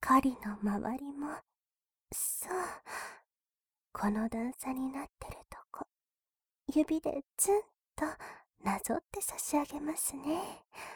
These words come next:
裏側から前に指を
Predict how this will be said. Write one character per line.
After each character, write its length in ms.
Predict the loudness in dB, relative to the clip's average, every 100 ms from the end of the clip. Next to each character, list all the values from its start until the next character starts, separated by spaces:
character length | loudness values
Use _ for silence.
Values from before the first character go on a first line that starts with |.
| -18 _ _ _ _ _
裏 380 | 4 4 4 -2
側 420 | -2 -4 -4 -8 -12
か 200 | -10 -4
ら 260 | -2 -2 -6 -18 -18 -20 _ _ 4
前 380 | 6 6 4 -4
に 160 | -12 -4 2
指 260 | 4
を 40 | 4